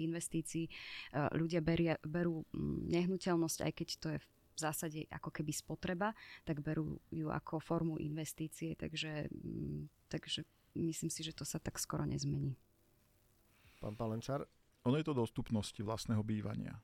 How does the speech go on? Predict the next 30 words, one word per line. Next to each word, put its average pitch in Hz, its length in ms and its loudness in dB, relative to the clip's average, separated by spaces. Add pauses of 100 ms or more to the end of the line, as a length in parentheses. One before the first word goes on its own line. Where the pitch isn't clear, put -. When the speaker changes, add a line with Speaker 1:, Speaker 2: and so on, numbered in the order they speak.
(160)
Speaker 3:
A 113 320 -2
ja 120 80 2
si 143 160 -2
nemyslím, 143 480 2
že 110 80 4
by 107 400 2
Nemci 110 400 4
nechceli 107 400 0
vlastniť 107 320 -4
svoju 110 320 0
nehnuteľnosť, 110 680 -2 (420)
pokiaľ 117 480 4
by 110 480 6 (240)
vedeli 123 560 4
si 117 240 2
ju 110 80 2
kúpiť 113 720 2
s - 240 0
tým, 147 400 6 (480)
že 120 240 4
sa 123 160 6
im 113 160 8
nezhorší 147 480 2
životná 127 640 2
úroveň 110 720 4
oproti 120 320 4
tomu, 120 320 4
keď 120 320 0
platia 113 320 2
nájom. 110 560 -4